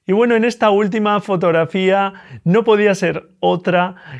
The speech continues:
que la de proponerte qué te haría a ti más feliz, qué supondría para ti mayor alegría, más felicidad, más plenitud.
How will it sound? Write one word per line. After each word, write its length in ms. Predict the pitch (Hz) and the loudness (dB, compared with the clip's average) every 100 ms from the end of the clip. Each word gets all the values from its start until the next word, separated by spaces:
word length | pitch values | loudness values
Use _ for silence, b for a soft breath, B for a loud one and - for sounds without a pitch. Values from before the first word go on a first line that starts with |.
| - | -20
que 320 | - 185 190 - | -2 0 0 0
la 220 | 151 190 | 0 0
de 300 | 190 196 202 _ | 0 -2 -6 _
proponerte 1000 | 185 190 175 156 160 165 160 - 170 170 B 135 _ | -2 0 0 -2 -2 -4 -6 -4 -2 -2 B -20 _
qué 200 | 247 262 | -4 -2
te 140 | - | 0
haría 340 | 165 160 202 180 | 0 0 0 -2
a 140 | 139 | -2
ti 320 | - 190 - _ | -6 -6 -8 _
más 600 | 123 135 143 170 - - _ | -8 -6 -4 -6 -8 -20 _
feliz, 680 | - - 143 135 160 127 - b b b _ | -20 -8 -4 -2 -2 -4 -8 b b b _
qué 120 | 262 | -4
supondría 600 | 254 208 190 190 214 196 | -2 -2 0 0 2 0
para 260 | 175 156 143 | 0 0 -2
ti 300 | 190 196 - | -4 -8 -8
mayor 560 | 135 135 135 180 - - | -6 -4 -2 -4 -6 -6
alegría, 920 | 143 135 131 127 165 185 156 139 135 B B B | -4 -2 -4 -2 -2 0 -2 -4 -8 B B B
más 240 | - 180 196 | -4 -2 0
felicidad, 840 | 190 175 - 151 160 180 147 - B B | 0 -2 -2 -2 0 2 0 -6 B B
más 220 | - 190 185 | -4 -2 -2
plenitud. 720 | 202 175 160 139 160 190 143 | -2 -2 -2 -4 -2 0 -2